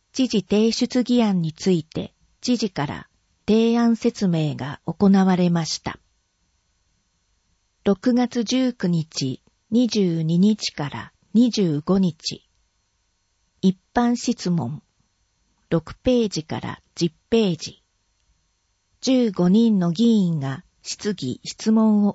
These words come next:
行い、活発な論議がなされました。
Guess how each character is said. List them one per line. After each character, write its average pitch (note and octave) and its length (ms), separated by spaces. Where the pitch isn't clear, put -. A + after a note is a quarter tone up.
行 F3+ 200
い、 D#3 180
活 F3 180
発 A#3 240
な A#3+ 160
論 A#3 240
議 E3 140
が C#3 120
な C#3 100
さ F3+ 160
れ F#3+ 140
ま F#3 160
し - 140
た。 - 200